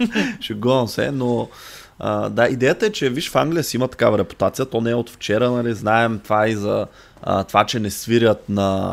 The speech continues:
а, нали, на европейско, на световно. Единственият кадърен, аз, който съм виждал последно време, бих казал, че оня с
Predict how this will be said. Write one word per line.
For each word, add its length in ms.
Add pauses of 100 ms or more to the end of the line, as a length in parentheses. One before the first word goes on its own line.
(960)
а, 80
нали, 460
на 720
европейско, 680
на 100
световно. 640 (300)
Единственият 680
кадърен, 400
аз, 160
който 180
съм 100
виждал 200
последно 400
време, 320
бих 220
казал, 300
че 640 (880)
оня 280
с 500